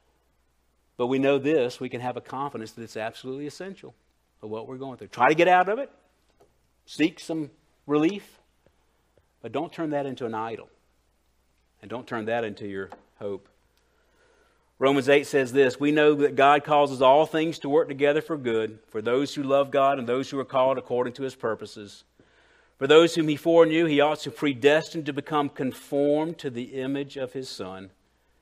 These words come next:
so that he, so that he would be the firstborn among many brethren. And these he predestined, he also called, and those who he called, he also justified, and those who he call-, justified, he also glorified.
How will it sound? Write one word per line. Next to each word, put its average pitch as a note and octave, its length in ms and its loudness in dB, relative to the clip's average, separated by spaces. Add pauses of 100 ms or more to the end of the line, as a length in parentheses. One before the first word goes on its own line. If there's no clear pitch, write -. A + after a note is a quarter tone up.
(360)
so D3+ 220 6
that C#3 180 2
he, D#3+ 560 -2
so C#3+ 260 0
that B2 200 -4
he D3+ 200 -4
would C#3+ 140 -4
be C#3 120 -4
the A#2 120 -6
firstborn D3 560 -2
among C#3 260 -4
many C3+ 200 -4
brethren. G#2+ 420 -6 (360)
And D3+ 200 0
these E3+ 340 0
he D#3+ 200 -4
predestined, D#3 720 0
he D3 120 0
also D3 280 0
called, C3+ 440 4
and A#2 140 -6
those C3 380 -4
who C#3 100 -6
he C#3+ 100 -4
called, C3+ 440 -2
he B2+ 100 -2
also B2+ 260 -4
justified, A#2 720 -6
and A2+ 160 -12
those A#2+ 260 -6
who C#3 60 -12
he C3+ 120 -8
call-, B2+ 420 -6
justified, A#2+ 540 -4
he A2+ 80 -4
also A#2 260 -8
glorified. A#2 640 -8